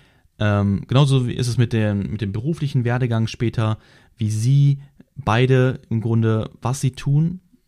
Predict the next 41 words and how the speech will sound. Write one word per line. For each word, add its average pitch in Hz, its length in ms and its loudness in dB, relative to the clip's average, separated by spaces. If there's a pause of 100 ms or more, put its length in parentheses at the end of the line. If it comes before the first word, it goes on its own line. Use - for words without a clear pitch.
(100)
und 104 100 -8
was 107 160 -10
sie - 60 -20
tun, 117 200 -6
ist 104 100 -8
mir 104 100 -2
egal, 104 360 -4
aber 147 360 0
um 120 100 -2
das 104 120 -6
mal 107 80 -6
zum - 140 -10
Ende 139 160 0
zu 139 180 -6
bringen, 135 320 0 (500)
ich - 200 -4
tue 170 200 4
natürlich 147 260 0
das 131 120 -2
alles, 147 440 -2 (260)
um 127 260 -2 (100)
ihnen 147 300 6
was 120 200 -2
weiterzugeben, 123 920 0 (220)
aber 143 460 0 (120)
am - 160 -2
Ende 135 220 4
aber 127 180 -2
auch - 320 -2
auszusorgen. 113 800 -4
Ja, 120 160 -4
also 127 180 -2
selbst 165 240 -2
wenn 156 160 0
sie 143 160 0
mein 139 140 2
Unternehmen 139 540 0
dann 139 100 0
nicht 135 140 -2
übernehmen 127 400 -2
wollen 143 360 2